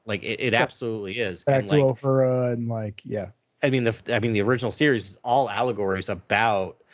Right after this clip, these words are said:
Speaker 1: social issues, and that's still to this day. There's a lot of allegories
Speaker 2: Yeah.
Speaker 1: about social issues occurring in Star Trek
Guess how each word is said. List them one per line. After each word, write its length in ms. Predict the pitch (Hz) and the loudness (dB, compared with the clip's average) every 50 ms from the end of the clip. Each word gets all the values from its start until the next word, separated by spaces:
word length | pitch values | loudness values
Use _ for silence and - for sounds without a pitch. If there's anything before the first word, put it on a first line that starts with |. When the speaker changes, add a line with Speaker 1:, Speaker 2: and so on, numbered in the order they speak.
| - - _ _ _ _ _ _ - | -20 -20 _ _ _ _ _ _ -10
Speaker 1:
social 460 | - - - 147 135 151 147 - 151 107 | -8 0 2 4 4 4 2 0 -2 -2
issues, 380 | 92 - - 85 71 69 - - - | -2 -4 -8 -12 -14 -14 -12 -6 -2
and 240 | 117 113 110 110 | -2 0 0 0
that's 180 | 110 113 113 - | 0 0 0 -2
still 380 | - - - - 120 117 123 123 | -6 -8 -2 0 0 0 0 -2
to 140 | - - | -6 -4
this 200 | 107 117 113 - | -2 -2 -2 0
day. 240 | - - 120 127 117 | 0 0 0 2 0
There's 180 | 98 92 90 98 | 0 -2 -4 -2
a 40 | 98 | -2
lot 140 | 98 95 | -2 -2
of 60 | 92 82 | 0 -2
allegories 400 | 92 104 127 117 107 98 90 90 | 0 0 0 0 0 0 2 2
Speaker 2:
Yeah. 60 | - | 0
Speaker 1:
about 120 | - - | 0 -2
social 320 | - - 120 131 - - 98 | 0 0 0 0 0 0 -2
issues 260 | 90 - - 95 85 | -2 -4 -6 -8 -8
occurring 560 | 90 90 - - 120 127 147 139 123 104 95 | -8 -8 -2 0 2 4 4 4 2 0 -4
in 200 | 90 - 101 92 | -8 -10 -10 -10
Star 240 | 90 - - 98 90 87 | -8 -4 0 0 0 0
Trek 300 | - 98 87 82 - | 0 -2 -2 -2 -4